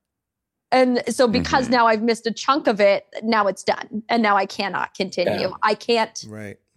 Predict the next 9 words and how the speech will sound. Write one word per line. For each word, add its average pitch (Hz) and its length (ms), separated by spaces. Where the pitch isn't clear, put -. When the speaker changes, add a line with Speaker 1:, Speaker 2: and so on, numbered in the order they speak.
Speaker 1:
just - 140
start 226 280
over 208 420
in 208 200
November. 185 800
Um, 185 460
it's - 260
like, 190 200
yeah, 190 320